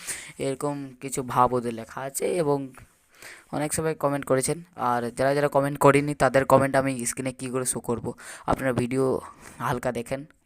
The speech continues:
হালকা দেখেন বা স্কিপ করে দেখে চলে যান, কোনো কমেন্ট নেই, কিছুই নেই। তো গাইস, আপনারা কমেন্ট করবেন, তবেই আমি আপ-, আপনাদের কমেন্ট আমি আমার YouTube চ্যানেল স্ক্রিনে দেখাবো।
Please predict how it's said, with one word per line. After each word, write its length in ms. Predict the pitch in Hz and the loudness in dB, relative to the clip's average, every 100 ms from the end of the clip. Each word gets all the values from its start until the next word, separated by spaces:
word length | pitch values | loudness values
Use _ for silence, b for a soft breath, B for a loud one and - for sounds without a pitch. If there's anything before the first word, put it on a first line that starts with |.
| _ | _
হালকা 300 | 123 123 117 | -8 -8 -6
দেখেন 320 | 117 120 127 123 | -8 -6 -6 -2
বা 200 | 120 120 | -2 -2
স্কিপ 240 | - 120 - | -8 -12 -6
করে 200 | 120 110 | -4 -4
দেখে 220 | 117 123 | -6 -6
চলে 220 | 113 113 | -6 -6
যান, 200 | 113 120 B B B B - | -6 -8 B B B B -6
কোনো 200 | 120 117 | -4 -2
কমেন্ট 320 | 117 120 135 139 | -4 -4 -4 -6
নেই, 100 | 135 | -6
কিছুই 280 | 120 123 | -8 -6
নেই। 200 | 120 123 | -6 -8
তো 200 | 123 120 | -10 -12
গাইস, 420 | 110 113 117 - - | -8 -8 -6 -8 -6
আপনারা 280 | - 127 | -6 -6
কমেন্ট 340 | 123 123 127 135 | -4 -2 -2 0
করবেন, 300 | 135 131 131 | 2 2 -2
তবেই 300 | - 120 127 | -4 -2 -2
আমি 260 | 127 123 | -2 -6
আপ-, 240 | 120 - - - - | -10 -12 -14 -14 -6
আপনাদের 480 | 120 131 127 120 117 | -4 -2 -4 -6 -6
কমেন্ট 340 | 123 127 127 | -4 -4 -4
আমি 240 | 123 127 123 B B - | -4 -4 -8 B B -8
আমার 220 | 131 143 | -4 -2
YouTube 340 | 127 120 131 - | -2 -6 -8 -6
চ্যানেল 300 | 127 123 - 120 | -6 -6 -8 -10
স্ক্রিনে 360 | - 127 120 | -10 -10 -8
দেখাবো। 400 | 117 - 123 135 | -8 -6 -6 -6